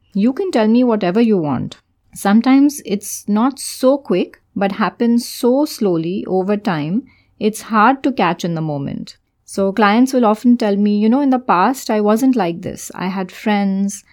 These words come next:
I loved to go out and do things. But now I don't have any friends. I feel so alone." We often look back at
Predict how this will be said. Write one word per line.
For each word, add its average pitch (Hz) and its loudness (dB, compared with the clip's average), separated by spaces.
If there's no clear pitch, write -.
I 165 -2
loved 180 -2
to 220 2
go 202 2
out 190 4
and 190 0
do 185 0
things. 180 -4
But 202 -2
now 196 2
I 233 4
don't 240 4
have 240 0
any 165 -2
friends. - -10
I 196 -2
feel 226 2
so 240 -2
alone." 175 0
We 226 4
often 269 2
look 247 2
back 175 -2
at 180 -4